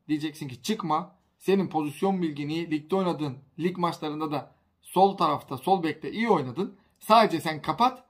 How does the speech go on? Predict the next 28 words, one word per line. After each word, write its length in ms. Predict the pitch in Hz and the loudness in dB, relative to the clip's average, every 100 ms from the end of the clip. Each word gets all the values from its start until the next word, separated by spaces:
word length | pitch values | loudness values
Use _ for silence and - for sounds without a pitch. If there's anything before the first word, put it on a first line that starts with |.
| _ | _
Sağdan 480 | - 208 208 196 196 | 2 6 6 4 -2
biz 140 | 226 | -6
Saşa 300 | - 175 185 | -6 -4 0
Boy'la 180 | 208 220 | 2 2
gideceğiz 420 | 160 131 - 135 | 2 -4 -8 -8
diyeceksin. 440 | 123 117 117 - _ _ _ _ _ - | -8 -10 -12 -14 _ _ _ _ _ -4
Bunu 180 | 208 240 | 2 4
da 120 | 202 | 4
dememişsin 420 | 180 156 143 143 | 2 0 -4 -6
Okan 240 | 139 135 | -6 -4
Hoca. 340 | 127 120 160 180 _ _ | -6 -4 -6 -8 _ _
Nelson'u 460 | 151 208 214 214 170 | 0 0 2 0 0
da 100 | 156 | -6
küstürüyorsun. 640 | 143 - 131 123 - 175 - _ _ _ _ _ _ _ _ _ _ - | -10 -10 -8 -8 -10 -14 -16 _ _ _ _ _ _ _ _ _ _ 6
Kazımcan'la 580 | 180 190 208 226 214 | 6 6 4 2 4
Angelino'dan 540 | 180 160 165 151 143 165 | 2 2 -2 -2 -4 -2
bir 80 | 220 | 0
verim 240 | 170 147 | 0 0
alamadıysan 600 | 139 131 127 120 208 226 | -2 -4 -8 -8 -6 4
başka 280 | 208 202 220 | 4 4 -2
formül 340 | 185 151 135 | -2 -2 -6
düşüneceksin. 460 | 123 135 131 131 214 | -10 -10 -10 -8 -2
Formülü 380 | 208 220 214 202 | 2 2 0 -4
de 60 | |
sen 180 | 202 208 | -4 -4
kendin 380 | 202 208 226 185 | -4 -4 -4 -4
buldun, 260 | 147 202 | -4 -4
kullanmıyorsun. 640 | 202 208 226 202 139 - | -4 0 0 0 -6 -10